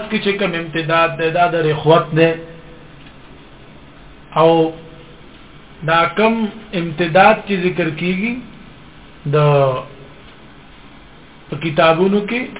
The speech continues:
نو دغه امتداد د مخرج دی. ښه، په صوت کې امتداد رالو د وجه د رخوت نه،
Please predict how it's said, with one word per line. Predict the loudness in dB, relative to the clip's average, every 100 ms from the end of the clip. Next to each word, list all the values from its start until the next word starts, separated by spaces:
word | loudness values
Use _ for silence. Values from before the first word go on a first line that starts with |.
| -18 -20 -14
نو | -4
دغه | 0 2 2
امتداد | 0 -2 -2 2 2 2 0
د | 0 -2 -8 -8
مخرج | 0 0 2 4 4 2
دی. | -2
ښه، | 0 0 0 -4 -18 -20 -20 -20 -20 -20 -20 -20 -14
په | -8 -4
صوت | 4 6 6 4
کې | -6 -4
امتداد | -2 2 4 8 8 8
رالو | 6 6 6 4
د |
وجه | 4 4 4 2
د |
رخوت | 2 -2 2 4 4 2
نه، | -2